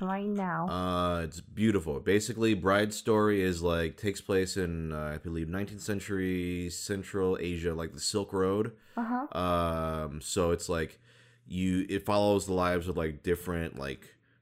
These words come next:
Speaker 2: brides and their families. Like, it's slice of life, but,
Speaker 1: Mm-hmm.
Speaker 2: like, during that time.
Speaker 1: Oh,
Speaker 2: Uh,
Speaker 1: dude.
Speaker 2: it's, yeah, it's great.
Speaker 1: <laughs> I'm sorry. When you said Bride Story,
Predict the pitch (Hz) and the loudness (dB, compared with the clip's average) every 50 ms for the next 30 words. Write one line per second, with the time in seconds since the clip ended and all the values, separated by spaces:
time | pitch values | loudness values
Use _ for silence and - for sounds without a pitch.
0 | _ _ - 110 117 117 113 113 113 113 110 104 104 95 85 82 80 78 71 - | _ _ 6 8 8 8 8 8 6 4 2 2 0 0 0 0 -2 -2 0 2
1 | 98 98 101 101 101 101 101 101 98 98 98 98 92 - - - - - 67 69 | 2 2 2 2 2 2 2 2 2 0 0 -2 -2 -4 -8 -10 -8 -6 -6 -6
2 | 64 64 76 - - - - 113 120 127 123 - 143 113 90 85 85 87 87 90 | -6 -6 -8 -8 -8 -2 2 2 4 4 4 4 2 2 4 4 4 6 6 4
3 | 92 92 - 247 240 220 - 82 80 - 82 76 71 71 71 - - - - - | 4 2 0 -4 -4 -2 0 0 0 0 -2 -2 -4 -4 -6 -10 -14 -20 -20 -20
4 | - - - - - _ _ _ - 82 98 92 90 87 82 82 76 73 80 76 | -20 -20 -20 -20 -20 _ _ _ -2 2 4 4 4 4 2 -2 -4 -4 -4 -4
5 | 64 - - - 76 65 60 58 50 50 - - _ _ _ _ _ _ - 269 | -6 -8 -10 -10 -8 -8 -8 -8 -10 -12 -16 -18 _ _ _ _ _ _ 4 6
6 | 311 349 370 403 415 415 403 392 381 359 330 - - - - - - - - 285 | 8 8 8 10 10 10 10 8 8 6 4 2 -2 -6 -12 -18 -6 -2 0 0
7 | 254 214 - - - - - - - - - - - - - - - - 67 60 | 0 0 -2 -6 -6 -4 -2 -2 0 -2 -4 -4 -6 -10 -16 -16 -14 -12 -10 -10
8 | 50 50 - - - - - - 381 381 - - - 240 247 247 - - 233 214 | -10 -12 -14 -16 -12 -4 -2 0 0 0 0 0 -2 -2 -4 -4 -2 0 2 2
9 | 214 208 214 220 233 247 269 - - 294 285 277 - - 208 202 190 190 202 208 | 2 0 0 -2 -2 -2 -2 0 0 0 0 -2 -4 -6 -4 -2 -2 -2 -4 -6
10 | - - - 240 247 247 240 240 240 240 254 262 | -4 -4 -2 -2 0 0 0 0 -2 -2 -4 -6